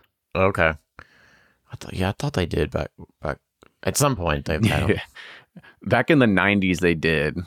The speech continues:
Speaker 2: because I can see, I just went up on, like, there's a website and it has a old Scripty label with the tax stamp on it.
Speaker 1: Mm-hmm.
Speaker 2: So I don't even think that's nineties. That's probably tax stamp days.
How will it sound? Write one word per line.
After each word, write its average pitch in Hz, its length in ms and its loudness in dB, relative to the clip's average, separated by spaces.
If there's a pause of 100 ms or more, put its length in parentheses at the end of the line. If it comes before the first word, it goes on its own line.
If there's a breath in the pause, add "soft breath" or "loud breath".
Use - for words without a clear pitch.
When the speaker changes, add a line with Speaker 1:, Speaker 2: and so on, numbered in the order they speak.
(140)
Speaker 2:
because 92 320 2
I 92 80 4
can 90 160 0
see, 87 560 2
I 92 180 2 (100)
just - 200 0
went 92 180 4
up 87 200 0
on, 85 280 2
like, 80 240 2 (200)
there's 90 220 0
a 87 40 2
website 82 580 2 (180)
and 82 180 0
it 78 80 -2
has 80 380 0
a 80 320 4 (100)
old 90 480 4
Scripty 90 720 -2 (140)
label 98 480 4
with 87 160 0
the 80 100 -2
tax - 320 -6
stamp 101 260 0
on 110 160 4
it. 113 120 0
Speaker 1:
Mm-hmm. 98 340 -4 (240)
Speaker 2:
So 85 560 2 (240)
I 98 140 0
don't 101 100 2
even 85 140 0
think - 160 0
that's 87 200 0
nineties. 85 380 0
That's 82 260 0 (140)
probably 78 600 -2 (560)
tax 80 240 0
stamp - 240 -8
days. - 320 -8